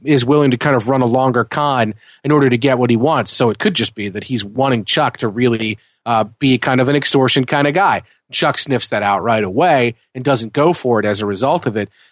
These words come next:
But I'm really not sure what Jimmy's goal was there. If it was to get Chuck to really get his hands dirty, or if it was simply to try to save Kim. Uh, and maybe the longer play he hopes is that Chuck will save Kim anyway. But yeah, I, I thought that was a fantastic scene.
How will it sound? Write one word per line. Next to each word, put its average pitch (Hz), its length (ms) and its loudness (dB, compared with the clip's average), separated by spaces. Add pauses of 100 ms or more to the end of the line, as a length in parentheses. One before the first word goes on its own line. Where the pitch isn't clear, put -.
But 156 100 0
I'm 180 160 2
really 202 280 4
not 220 220 0
sure 233 280 2
what 127 180 0
Jimmy's 120 320 -2
goal 110 260 -2
was 98 220 -6
there. 101 240 -8
If 123 100 -2
it 135 120 2
was 143 380 2
to 156 120 -2
get 147 180 0
Chuck 147 380 0 (320)
to 151 100 -2
really 143 300 4
get 139 120 4
his 135 120 4
hands 143 320 2
dirty, 143 320 2
or 147 180 2
if 135 100 -2
it 123 120 2
was 131 160 2
simply 127 320 0
to 117 80 2
try 120 200 0
to 98 120 -2
save 107 320 0
Kim. 95 340 -2 (320)
Uh, 120 220 0
and 156 140 4
maybe 151 280 4
the 131 160 2
longer 135 300 2
play 120 320 2
he 120 120 2
hopes 117 300 2
is 107 120 0
that 113 140 0
Chuck 117 240 -2
will 104 280 0
save 101 300 -4
Kim 110 200 -2
anyway. 98 500 2 (420)
But 147 220 0
yeah, 175 320 2
I, 139 120 0 (240)
I 160 80 0
thought 170 220 -4
that 180 120 2
was 160 120 0
a 147 60 2
fantastic 139 680 -2
scene. 98 260 -10